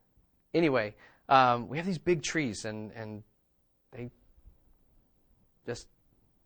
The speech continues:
leaves, leaves, leaves. But every year also we get a lot of wind and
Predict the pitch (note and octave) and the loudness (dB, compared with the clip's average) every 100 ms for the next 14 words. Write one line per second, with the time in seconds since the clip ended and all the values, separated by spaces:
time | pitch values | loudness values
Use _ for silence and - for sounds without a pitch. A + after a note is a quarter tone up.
0 | _ A2 C#3 B2 G#2 A#2 C3+ A#2+ B2+ B2 | _ -6 -4 -4 -6 -6 -6 -4 -4 -6
1 | - B2 A2+ - - - - F3 A3+ A3+ | -4 -4 -4 -8 -20 -20 2 4 4 4
2 | B3+ A#3+ A#3+ - D3 - E3+ E3+ E3+ G#3+ | 6 6 6 2 0 2 4 4 4 0
3 | G#2 - _ - B2 A#2+ | -2 -10 _ -10 -8 -6